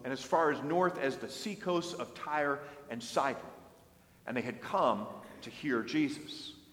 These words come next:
and to be healed of their diseases. And those troubled by evil spirits were healed. What we're told is when these crowds would gather around Jesus, he couldn't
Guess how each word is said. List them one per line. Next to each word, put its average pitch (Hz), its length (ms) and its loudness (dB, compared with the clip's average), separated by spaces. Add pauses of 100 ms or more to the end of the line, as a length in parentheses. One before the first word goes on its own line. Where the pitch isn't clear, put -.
(220)
and 123 60 -8
to 120 80 -8
be 123 80 -2
healed 123 580 2 (320)
of 104 120 -8
their 110 100 2
diseases. - 800 -4 (480)
And 117 100 -4
those 156 400 4
troubled 120 480 4
by 113 260 6
evil 151 380 -2
spirits - 840 -4 (320)
were 131 100 -4
healed. 147 300 -4 (1200)
What 156 100 2
we're 143 60 2
told 175 300 10
is 139 140 2
when 151 160 6
these 175 240 2
crowds 170 560 6
would 143 160 0
gather 165 320 6
around 131 460 4
Jesus, 160 720 -4 (360)
he 160 100 -4
couldn't 180 580 -2